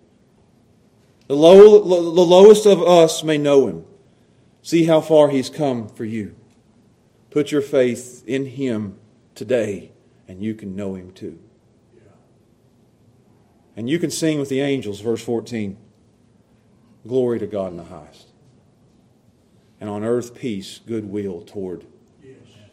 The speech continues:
Speaker 1: me." Let's take off the "in," "toward me." You've got to make it personal. Not men, me. Not everybody,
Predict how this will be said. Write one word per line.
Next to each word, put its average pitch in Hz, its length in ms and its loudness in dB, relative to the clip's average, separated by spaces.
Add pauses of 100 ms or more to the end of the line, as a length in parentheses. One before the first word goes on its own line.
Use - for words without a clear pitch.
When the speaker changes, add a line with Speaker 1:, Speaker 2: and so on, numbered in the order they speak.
(220)
Speaker 1:
me." 127 300 -12 (1400)
Let's - 80 -20
take 170 120 -2
off 147 120 -4
the 117 80 -8
"in," 107 320 -10
"toward 107 340 -16
me." 90 300 -18 (960)
You've 101 160 -18
got 123 180 -2
to 135 60 -18
make 131 180 -10
it - 140 -14
personal. 107 480 -12 (1800)
Not 135 240 -12
men, 127 460 -10 (180)
me. - 240 -20 (1300)
Not 120 200 -6
everybody, 170 680 0